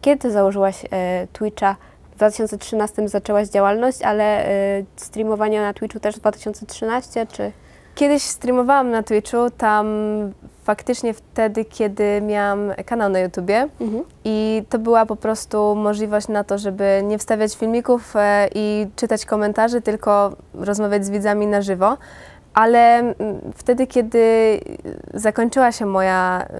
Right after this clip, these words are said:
Speaker 2: kariera internetowa na kilka lat, e, to nic nie robiłam, a wróciłam do internetu jakieś cztery lata temu i od czterech lat, e, około streamuję na Twitchu.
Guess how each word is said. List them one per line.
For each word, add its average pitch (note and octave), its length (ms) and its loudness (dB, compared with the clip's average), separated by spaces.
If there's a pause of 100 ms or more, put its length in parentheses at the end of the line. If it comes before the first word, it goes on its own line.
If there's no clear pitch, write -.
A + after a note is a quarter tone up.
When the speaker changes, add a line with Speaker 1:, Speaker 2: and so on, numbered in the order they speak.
(360)
Speaker 2:
kariera G#3 560 4
internetowa G3 600 0
na G3 140 0
kilka G3+ 320 -2
lat, G3+ 320 4 (440)
e, G#3 500 6 (120)
to B3 460 6
nic C4 300 2
nie A3+ 120 2
robiłam, C4+ 580 4
a B3+ 420 2
wróciłam B3 520 0
do A#3 80 2
internetu A3+ 840 0
jakieś G#3 480 -2
cztery A#3 260 0
lata G#3 260 2
temu D4+ 400 2 (640)
i C4 300 4
od A#3 180 0
czterech A3+ 400 -2
lat, G#3 380 2
e, F3+ 180 -2
około G3 380 0
streamuję F#3 880 -2 (300)
na G3+ 160 -2
Twitchu. - 320 -12